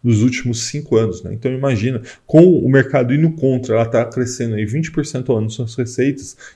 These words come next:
imagina quando o mercado for a favor, né? E além disso, embora seja uma empresa de crescimento, nos últimos doze meses pagou vinte e dois centavos de dividendo por ação, o que é um dividend yield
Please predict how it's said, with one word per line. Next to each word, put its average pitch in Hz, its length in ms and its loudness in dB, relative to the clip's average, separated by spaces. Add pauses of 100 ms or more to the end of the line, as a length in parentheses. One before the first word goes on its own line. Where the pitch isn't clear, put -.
imagina 117 600 -2
quando 113 280 0
o 113 40 2
mercado 104 500 -4
for - 200 -6
a 92 60 -6
favor, 87 360 -4 (220)
né? 104 180 -2 (200)
E 156 80 4
além 156 220 4
disso, 151 480 -2
embora 131 280 0
seja 113 240 -4
uma 113 80 0
empresa 107 260 -4
de 110 80 -4
crescimento, 143 560 -4
nos 160 140 4
últimos 165 280 0
doze 160 240 4
meses 156 280 -2
pagou 156 400 0 (180)
vinte 151 300 0
e 123 100 -10
dois 131 180 -2
centavos 113 640 -4 (180)
de 123 140 4
dividendo 110 520 -2
por - 160 -8
ação, 113 440 -6
o 110 100 -4
que 113 180 -6
é 107 140 -2
um 104 220 -4
dividend 104 360 -4
yield 98 280 -4